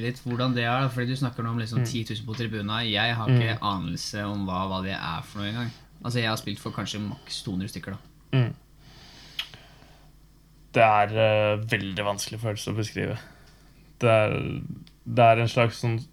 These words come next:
Speaker 2: støy rundt hele, men
Speaker 1: Ja.
Speaker 2: samtidig så, det som skjer innenfor de hvite linjene er, liksom, det er det eneste du fokuserer på, da. Altså, du, i hvert fall jeg får inn nesten ikke med meg noen ting av hva som skjer rundt. Eh, du hører kanskje de fansene rett bak deg, liksom,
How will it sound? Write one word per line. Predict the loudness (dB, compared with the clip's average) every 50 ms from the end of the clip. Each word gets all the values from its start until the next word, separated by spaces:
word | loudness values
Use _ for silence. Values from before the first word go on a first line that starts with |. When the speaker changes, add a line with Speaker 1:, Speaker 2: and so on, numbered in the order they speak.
| _ _
Speaker 2:
støy | -12 -10 -8 -2 2 4 4 6 6 4 4 2
rundt | 2 2 0 2 4
hele, | 4 4 4 4 4 2 2 2 -2 -8 -20 -20 -10 -4
men | -2 0 0
Speaker 1:
Ja. | 2
Speaker 2:
samtidig | 2 2 2 4 4 2 4 2 2 0
så, | 2 4 4 6 4 4 4 2 2 2 0 0 0 0 -2 -4 -4 -6 -2
det | 0 2 2 2
som | 2 0
skjer | 2 2 4 4 4
innenfor | 2 2 0 -2 -2 0 0 2 2
de | 2 2
hvite | 2 0 -2 -4 -4 -2
linjene | -2 -2 -2 -2 -4 -4 -2
er, | -2 0 0 0 0 -2
liksom, | -4 -6 -6 -6 -6 -6 -8 -12 -16 -20 -20 -16 -2 2
det | 6
er | 6
det | 6 6
eneste | 4 2 -2 -4
du | -4
fokuserer | -2 -2 -4 -4 -2 0 0 0 0 0
på, | -2 -4 -4 -4
da. | -6 -16 -20 _ _ _ -20 -20 -20 -20 -20 -20 -20 -10 -6 -6
Altså, | -4 -4 -2
du, | -2 -2 -2 -2 -4 -6 -6 -6 -6 -8
i | -8 -6 -4
hvert | -2 -2 0
fall | 2 2 4
jeg | 4 4 4 2
får | 0 0 0 2 0 0
inn | 0 -2 -2 -2
nesten | -4 -4 -6 -6 -4 -4
ikke | -4 -2
med | -4 -2
meg | -2 -2 -2
noen | -2 -4 -4 -4 -4 -6 -4 -4
ting | -4 -4 -4
av | -4 -4
hva | -4
som | -4 -6 -6
skjer | -4 -4 -4 -4
rundt. | -4 -6 -8 -10 -16 -20 -20 -20 -20 -20 -20 -20 -20 -20 -20 -20 -12 _
Eh, | -4 -4 -2 -2 -2 -4
du | 0 2 4 6
hører | 6 6 6 6 4 4 4 2 2 2
kanskje | 4 4 4 4 4 0
de | -2 -2
fansene | 2 4 2 2 2 0 -2 0 0
rett | 0 0 0
bak | -2 -4 -2 -4 -4 -6
deg, | -4 -2 -2 -2
liksom, | -2 -6 -6 -6 -8